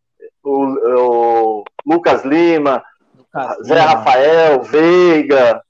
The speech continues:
Speaker 1: né? O próprio Rony, né? Criticado pra caramba. Agora deu uma encaixada, né? E a coisa tá acontecendo, né? Vou, vou torcer muito pelo Palmeiras mesmo na,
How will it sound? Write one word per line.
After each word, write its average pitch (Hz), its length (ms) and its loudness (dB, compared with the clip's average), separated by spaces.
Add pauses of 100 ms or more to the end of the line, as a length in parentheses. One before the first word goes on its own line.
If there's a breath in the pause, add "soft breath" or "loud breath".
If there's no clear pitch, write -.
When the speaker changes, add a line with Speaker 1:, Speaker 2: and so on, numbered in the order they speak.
(140)
Speaker 1:
né? 160 340 0
O 135 120 -4
próprio 170 400 0
Rony, 160 560 0
né? 156 160 0
Criticado 151 720 -4
pra 143 120 -4
caramba. 135 480 -2 (540 soft breath)
Agora 170 540 4
deu 196 260 2
uma 196 140 2
encaixada, 196 800 0
né? 202 220 0
E 190 40 2
a 175 60 -2
coisa 196 280 -2
tá 202 140 -4
acontecendo, 202 680 -6
né? 139 160 -8 (140)
Vou, 175 260 -4
vou 185 200 0
torcer 220 280 2
muito 208 280 0
pelo 165 160 0
Palmeiras 143 500 0
mesmo 139 240 -2
na, 123 260 -2